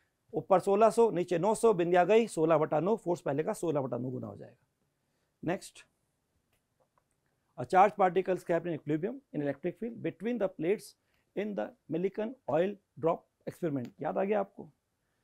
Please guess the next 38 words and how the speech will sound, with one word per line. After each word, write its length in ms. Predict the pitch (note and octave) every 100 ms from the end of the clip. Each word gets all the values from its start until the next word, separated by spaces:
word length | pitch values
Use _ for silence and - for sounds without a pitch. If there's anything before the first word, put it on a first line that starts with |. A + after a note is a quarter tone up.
| _ C#3+
वहाँ 120 | D#3
पे 100 | E3
इलेक्ट्रिक 360 | D#3+ - F#3
फील्ड 140 | F#3 D#3+
वर्टिकल 300 | D#3 F3+ F#3+
लगता 300 | F#3+ - G3
है, 220 | G3 E3+ _ _ _ -
एमजी 300 | B2 D3 F3+
भी 100 | F3+
वर्टिकल 360 | D#3+ D#3+ F3+ F#3+
होता 260 | F#3+ G3+
है, 180 | F#3+ G3 _ C3+
लेकिन 220 | D3 D#3+
बैलेंस 380 | D3 F#3 G3+ G3
इसका 260 | D#3 G#3
मतलब 320 | F#3 F#3 A3 A3
शुरू 280 | E3+ E3+
में 220 | G#3 B3 - _ _ _ _ -
जो 200 | F3+ A3
भी 120 | F#3+
है, 180 | G#3+ A#3+ A#3 _ _ E3+
यहाँ 240 | F3 F3+ F3
पर 120 | F3 E3
कह 220 | E3+ D3
दीजिए 480 | D#3+ D3 F3+ G3+ E3+ _ _ _ _ _ _ -
एमजी 440 | D#3 F3 F3 G#3+
को 200 | G#3 F#3
बैलेंस 400 | D3 D3+ E3+ E3
कर 160 | E3 D3
रहा 160 | D#3
है 60 | D#3+
कौन? 400 | - E3 G3 E3+ -
क्यूई। 420 | C#3+ C#3+ D#3 G#3 F3 _ _ _ _ _ _ _ _ _ _ _ _ _ _ _ _ _ _ _ _ _ _ _ _ _ _ _ _ _ _ _
डायरेक्शन 460 | D3+ F3+ G#3+ A3+ A3
को 100 | G#3+
रिवर्स 340 | F#3+ G3 A3+
कर 180 | - G#3
दिया, 260 | G3+ G#3